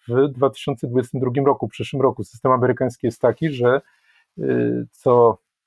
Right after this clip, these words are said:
dwa lata startu-, jedna trzecia Senatu jest wymieniana, w związku z tym, y, takim bliskim zderzeniem z wyborcami to jest tylko, to dotyczy tylko jednego z tych siedmiu, jedną panią senator z tych siedmiu, y, głosów, z tych siedmiu, z tych siedmiu senatorów.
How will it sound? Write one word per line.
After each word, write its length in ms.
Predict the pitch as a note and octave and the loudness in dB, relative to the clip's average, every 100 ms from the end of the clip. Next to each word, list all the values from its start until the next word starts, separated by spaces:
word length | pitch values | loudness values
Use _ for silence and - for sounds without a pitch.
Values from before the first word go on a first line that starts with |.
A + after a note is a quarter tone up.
| _ A2+ | _ -8
dwa 260 | A2+ B2+ | 0 2
lata 460 | B2 A2+ - C#3 F3 | 2 2 2 2 2
startu-, 580 | - _ B2 A#2+ - B2+ | -4 _ -2 0 -4 0
jedna 320 | B2 C3+ D3 | 0 2 0
trzecia 320 | - B2 C#3 | -2 -2 -2
Senatu 340 | - B2+ A#2+ | 0 -2 0
jest 160 | C3+ A2+ | 0 0
wymieniana, 500 | C3 C#3 C#3+ B2+ G#2+ | 2 4 4 2 0
w 40 | |
związku 300 | G#2 A2 - | -4 -6 -8
z 80 | A#2 | -6
tym, 200 | C3+ C3 - - _ _ - | -4 -4 -6 -18 _ _ -8
y, 500 | C3 B2+ B2+ C3 B2 - | -4 -2 -2 -2 -4 -4
takim 340 | B2 - A#2 | -4 -4 -6
bliskim 840 | G#2+ B2+ D#3+ - - B2 A#2 A2+ - B2 | -4 0 0 0 -4 -2 0 -2 -6 -10
zderzeniem 720 | G#2 G2+ A#2 C3+ C3+ B2 G#2+ | -4 -2 0 2 2 0 -2
z 200 | - - | -6 -10
wyborcami 680 | A#2+ A#2+ B2+ - C3 C#3 E3 | -4 0 0 2 0 2 -2
to 160 | - C3+ | 0 2
jest 180 | C#3 - | 0 -4
tylko, 360 | C3+ C#3+ C#3 C3 | -2 2 2 0
to 80 | C3+ C3 C3 A#2+ | -4 -4 -6 -6
dotyczy 320 | C3 C#3 - | -2 -2 -2
tylko 200 | - - | -2 0
jednego 460 | C#3 C3 D3 D3+ D#3 | 2 4 4 4 2
z 120 | - | 0
tych 220 | - - | -2 -2
siedmiu, 380 | - C#3+ B2 C3+ | 0 -2 0 0
jedną 340 | C3 D3 B2 A2+ | 2 2 2 2
panią 240 | C3+ B2+ | 2 2
senator 480 | A#2+ A#2+ B2 C#3+ B2+ | 0 0 2 0 -2
z 80 | - | -6
tych 140 | B2 | -4
siedmiu, 420 | - A2+ B2+ C3+ - _ _ _ _ _ _ - | -2 0 0 -2 -4 _ _ _ _ _ _ -8
y, 280 | B2 B2 A2+ | -2 0 0
głosów, 580 | A#2 C3+ A2 - C3+ E3+ | 2 2 2 0 -2 0
z 40 | |
tych 140 | - - | -4 -2
siedmiu, 360 | C3 B2 B2 | -2 -2 -4
z 60 | - | -2
tych 120 | A2+ | -4
siedmiu 240 | - A#2+ | 0 0
senatorów. 580 | A#2+ C3 A#2+ B2 A#2+ F#3+ | 0 0 2 2 2 0